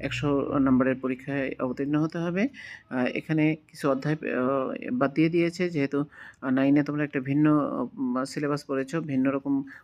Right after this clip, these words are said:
বইও পড়েছো। আহ, কাজেই এখানে যে বইটি তোমাদের জন্য রয়েছে নতুন, আহ, কারিকুলামের বা, উম, আহ, আগের যে কারিকুলাম ছিল সেই কারিকুলামের, আহ, সেখান থেকে কিছু শর্ট, আহ, সিলেবাস দিচ্ছে, যেখানে প্রথম অধ্যায়টি রাখেনি সরকার।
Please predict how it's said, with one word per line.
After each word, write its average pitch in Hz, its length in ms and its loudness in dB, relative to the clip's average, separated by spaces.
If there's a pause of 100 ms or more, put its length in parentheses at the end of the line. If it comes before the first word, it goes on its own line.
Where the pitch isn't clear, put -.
(120)
বইও 131 300 4
পড়েছো। 160 420 -4
আহ, - 560 -12
কাজেই 143 320 -2
এখানে 156 420 -4
যে 147 80 0
বইটি 143 340 -2
তোমাদের 147 380 -2
জন্য 147 200 -2
রয়েছে 143 360 -2
নতুন, 139 300 0 (340)
আহ, 127 180 -4
কারিকুলামের 135 680 -2
বা, 135 200 -2
উম, 127 340 -2
আহ, 117 300 -4
আগের 147 240 0
যে 156 60 -6
কারিকুলাম 131 400 -2
ছিল 139 180 -4
সেই 147 180 -6
কারিকুলামের, 127 520 -2
আহ, - 540 -8
সেখান 139 300 -6
থেকে 135 160 -6
কিছু 139 220 -12
শর্ট, - 520 -6
আহ, 135 100 -6
সিলেবাস 131 400 -6
দিচ্ছে, 135 520 -10
যেখানে 151 400 -2 (300)
প্রথম 151 260 0
অধ্যায়টি 127 360 0
রাখেনি 101 400 -2
সরকার। - 320 -10